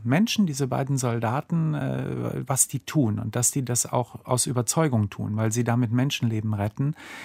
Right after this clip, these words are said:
Äh, sie, äh, töten Gegner, weil die Gegner sie sonst töten würden.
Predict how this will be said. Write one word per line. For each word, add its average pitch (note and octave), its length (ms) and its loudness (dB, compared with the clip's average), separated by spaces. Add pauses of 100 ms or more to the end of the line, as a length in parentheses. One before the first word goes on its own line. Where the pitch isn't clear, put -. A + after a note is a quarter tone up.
(160)
Äh, B2+ 340 0
sie, B2 320 0
äh, A#2+ 360 -2 (100)
töten C#3+ 580 2
Gegner, E3 600 0
weil A#2 420 0
die B2+ 260 -4
Gegner C3 400 2
sie C3+ 180 2
sonst A#2 380 0
töten A#2 420 0
würden. C3+ 380 -4